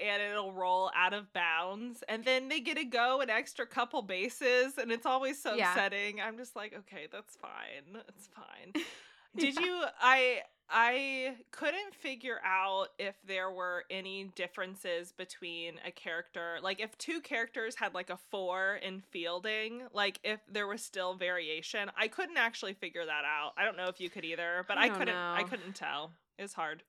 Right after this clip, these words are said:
Speaker 2: I couldn't tell either. All I
Speaker 1: Yeah.
Speaker 2: remembered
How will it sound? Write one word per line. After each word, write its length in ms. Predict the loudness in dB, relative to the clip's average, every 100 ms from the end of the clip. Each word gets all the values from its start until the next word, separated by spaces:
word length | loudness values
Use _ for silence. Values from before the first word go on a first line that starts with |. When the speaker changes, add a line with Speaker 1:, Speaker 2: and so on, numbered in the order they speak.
| -4
Speaker 2:
I 100 | -4
couldn't 280 | -2 -4 -6
tell 320 | -2 -2 -2 -4
either. 460 | -6 -6 -6 -6 -2
All 160 | 2
I 80 | 2
Speaker 1:
Yeah. 140 | 2 0
Speaker 2:
remembered 640 | 0 -2 -4 -4 -4 -8